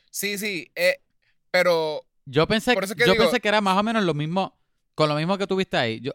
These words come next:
Speaker 2: sí hace sentido lo de, ah, todo es chiquito, todo es de adentro a afuera, pero
Speaker 1: Por eso están los clues,
Speaker 2: pero es un
Speaker 1: pero no te lo
Speaker 2: stretch.
Speaker 1: esperas.
Speaker 2: Por ejemplo
Speaker 1: Es un super stretch por lo, porque Michael Douglas, tras de que nunca lo vemos,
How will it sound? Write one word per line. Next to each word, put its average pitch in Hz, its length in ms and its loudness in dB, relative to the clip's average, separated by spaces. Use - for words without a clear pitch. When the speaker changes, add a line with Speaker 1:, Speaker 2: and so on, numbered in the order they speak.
Speaker 2:
sí 156 260 -8
hace 165 220 -6
sentido 160 400 -4
lo 147 100 -2
de, 123 160 -4
ah, 120 140 -4
todo 120 160 -4
es 131 80 -6
chiquito, 135 460 -10
todo 120 180 -6
es 135 80 -8
de 131 60 -6
adentro 123 280 -8
a 120 60 -6
afuera, 127 360 -8
pero 110 300 -10
Speaker 1:
Por 170 140 -2
eso 196 120 -6
están 185 240 0
los 240 160 0
clues, 208 560 -4
Speaker 2:
pero 156 160 4
es 160 40 0
un 214 60 2
Speaker 1:
pero 160 180 2
no - 40 -4
te 151 60 0
lo 156 60 6
Speaker 2:
stretch. 190 180 6
Speaker 1:
esperas. 104 340 -4
Speaker 2:
Por 143 120 0
ejemplo 151 340 0
Speaker 1:
Es 131 60 4
un - 40 -4
super 240 300 0
stretch 220 420 0
por 180 160 0
lo, 160 380 2
porque 147 520 0
Michael 139 540 -6
Douglas, 160 480 -4
tras 143 180 -4
de 139 80 -4
que 143 100 -8
nunca 147 240 -6
lo 185 140 -2
vemos, 165 440 -8